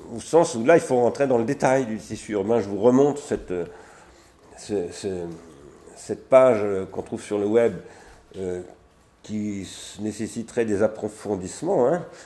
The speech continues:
Béton interactif, capteur et puces R F I D, de nouvelles technologies pour des produits en béton à plus forte valeur ajoutée. Rapport de Veil, c'est un rapport qui a été fait par un consortium d'industriels du bâtiment. Euh, le nouveau tissu urbain, il passe par là.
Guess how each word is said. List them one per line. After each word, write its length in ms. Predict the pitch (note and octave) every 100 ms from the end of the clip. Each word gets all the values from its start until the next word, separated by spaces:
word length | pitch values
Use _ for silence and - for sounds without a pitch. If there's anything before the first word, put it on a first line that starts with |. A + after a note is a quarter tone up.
| -
Béton 320 | A2 A2 A#2
interactif, 640 | A2+ A2 G#2 G#2+ - B2+ -
capteur 500 | - - - A#2+ G2+
et 60 | F#2
puces 300 | A#2 - E2+
R 160 | F2+
F 120 | -
I 40 | G#2+
D, 160 | C#3
de 80 | A#2+
nouvelles 300 | G#2+ A2 A#2+
technologies 460 | A2 G#2+ G2+ G#2+ B2+
pour 120 | G2+
des 120 | G2
produits 300 | F#2+ G2+ G#2
en 60 | G2
béton 280 | G2 G#2+ G#2
à 40 |
plus 140 | G#2+
forte 240 | G2 A2 F2+
valeur 220 | F#2+ F#2
ajoutée. 480 | F2+ F#2 - F3 F#3 - _ -
Rapport 320 | G2+ - -
de 80 | F#2
Veil, 260 | F2+ C#3 F3+
c'est 160 | -
un 100 | F#2
rapport 320 | F2 F#2+ G2 -
qui 60 |
a 40 | D#2+
été 140 | F#2
fait 160 | - G#2+
par 180 | D2+ D#2
un 60 |
consortium 600 | F2 G2+ G#2 - G#2+ G#2
d'industriels 600 | F2 E2+ E2+ - F#2 F#2+
du 100 | F2
bâtiment. 400 | E2 D#2+ F2 C#3+ D#3 - - - - - _ _ -
Euh, 340 | G#2+ G2+ G2 F#2+ - - -
le 80 | A2
nouveau 240 | B2 C3+
tissu 300 | C3+ A2 -
urbain, 220 | G#2+ A#2 D#3+
il 60 |
passe 160 | A2 -
par 140 | G2
là. 160 | D#2